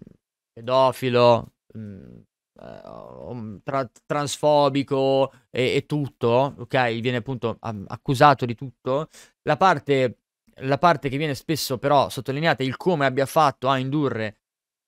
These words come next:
ragazze minorenni, quindi non ancora diciottenni, a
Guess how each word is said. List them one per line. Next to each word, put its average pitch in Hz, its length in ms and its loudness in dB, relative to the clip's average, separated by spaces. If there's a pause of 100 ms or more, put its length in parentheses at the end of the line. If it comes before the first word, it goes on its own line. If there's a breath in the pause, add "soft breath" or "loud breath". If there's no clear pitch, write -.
(520)
ragazze 127 440 0
minorenni, 127 600 2
quindi 104 240 -10
non 135 120 -4
ancora 131 280 -4
diciottenni, 117 680 -6
a 120 320 -2